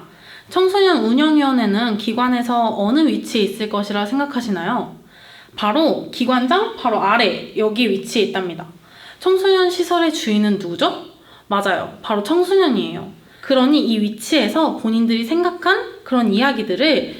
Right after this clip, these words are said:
열심히 해주시길 바랍니다. 이렇게 위원회의 임원진을 구성한 이후에는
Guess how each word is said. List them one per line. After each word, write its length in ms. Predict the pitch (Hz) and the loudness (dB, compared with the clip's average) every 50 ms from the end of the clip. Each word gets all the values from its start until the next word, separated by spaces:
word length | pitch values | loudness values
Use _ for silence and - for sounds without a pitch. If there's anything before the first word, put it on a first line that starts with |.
| - - - | -16 -8 -4
열심히 540 | 208 208 208 208 - - 226 254 311 339 330 | -2 0 0 -2 -2 -2 0 0 2 2 2
해주시길 580 | 349 339 330 349 330 294 - 294 320 349 349 - | 0 0 0 -2 -2 -2 -2 0 2 0 0 -2
바랍니다. 520 | - 208 185 180 170 156 156 - - - - - - _ _ _ _ _ - - - - - - - - - - - - - _ | -2 -4 -4 -4 -6 -8 -10 -12 -14 -16 -20 -20 -20 _ _ _ _ _ -20 -20 -20 -20 -20 -20 -20 -20 -20 -20 -20 -20 -12 _
이렇게 500 | - 254 285 311 311 311 - 302 302 262 | 0 2 2 2 0 0 0 2 2 2
위원회의 560 | 214 208 247 285 311 311 311 302 294 277 233 220 | 2 2 2 2 4 4 4 4 2 2 2 2
임원진을 500 | 220 240 254 262 254 254 254 247 233 240 | 2 2 2 2 2 2 2 2 0 -2
구성한 420 | - 202 - - 233 226 202 190 | -2 -2 0 0 2 2 2 2
이후에는 680 | 190 202 220 208 185 180 214 294 311 240 175 - - | 2 0 0 0 0 2 2 2 2 0 0 -4 -8